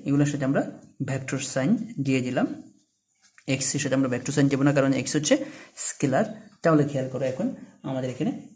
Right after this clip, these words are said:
কি দাঁড়াচ্ছে, বা আর ডট বি cross সি ইকুয়াল, দেখো, এখন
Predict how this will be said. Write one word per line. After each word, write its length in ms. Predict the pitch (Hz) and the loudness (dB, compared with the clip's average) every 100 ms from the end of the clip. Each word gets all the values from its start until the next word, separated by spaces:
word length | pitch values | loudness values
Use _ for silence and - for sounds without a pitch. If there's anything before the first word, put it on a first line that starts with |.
| - | -10
কি 100 | - 143 | -2 0
দাঁড়াচ্ছে, 360 | 127 120 - 143 143 | 0 -4 -4 -4 -2
বা 120 | 131 131 262 - - _ _ _ _ _ _ _ _ _ _ _ _ _ _ - 135 | 0 0 0 -6 -18 _ _ _ _ _ _ _ _ _ _ _ _ _ _ -2 0
আর 100 | 139 131 | 0 2
ডট 200 | 143 214 - - - - _ _ _ _ _ _ _ _ _ - 127 131 | 2 0 -4 -12 -20 -20 _ _ _ _ _ _ _ _ _ -10 -4 0
বি 100 | 160 160 | 0 0
cross 260 | - 147 143 - | 0 0 0 -4
সি 160 | - 139 214 - - - - 135 | -4 -2 -2 -6 -16 -20 -8 -8
ইকুয়াল, 260 | - 131 160 | -2 -2 4
দেখো, 180 | 185 147 139 151 | 4 4 4 4
এখন 140 | 220 | 4